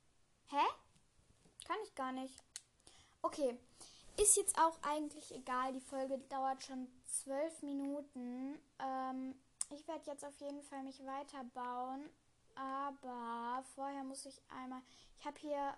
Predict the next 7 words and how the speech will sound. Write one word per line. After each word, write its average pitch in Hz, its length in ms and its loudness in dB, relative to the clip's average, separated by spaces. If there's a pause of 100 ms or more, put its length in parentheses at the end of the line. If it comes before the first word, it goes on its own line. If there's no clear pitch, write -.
(140)
ein 262 180 -4
Fass - 540 -6 (140)
und 302 260 -6
ich - 240 -18
hab 277 160 -6 (300)
eine 262 160 -6 (120)
Kiste. 269 920 -2